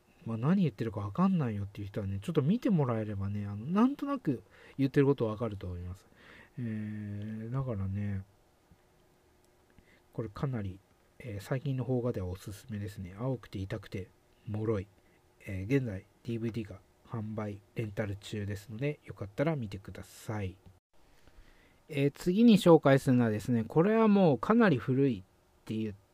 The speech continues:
てもですね、えーと、二千二年かな。二千一年、二千二年ぐらいの映画なんですけど、ノッ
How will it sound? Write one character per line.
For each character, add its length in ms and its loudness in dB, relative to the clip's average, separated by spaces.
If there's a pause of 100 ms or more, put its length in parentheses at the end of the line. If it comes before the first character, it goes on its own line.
(160)
て 140 4
も 240 4
で 160 -6
す 480 -16
ね、 480 -2
え 920 0
ー 40 -14
と、 80 -6
二 360 0
千 1040 2
二 140 6
年 220 4
か 180 -12
な。 140 -2 (580)
二 140 0
千 260 4
一 220 -2
年、 180 4
二 100 2
千 220 4
二 100 4
年 200 4
ぐ 80 4
ら 120 8
い 60 6
の 120 2
映 120 0
画 100 0
な 140 4
ん 60 2
で 80 -2
す 160 -12
け 160 -6
ど、 160 -2
ノ 220 0
ッ 40 -6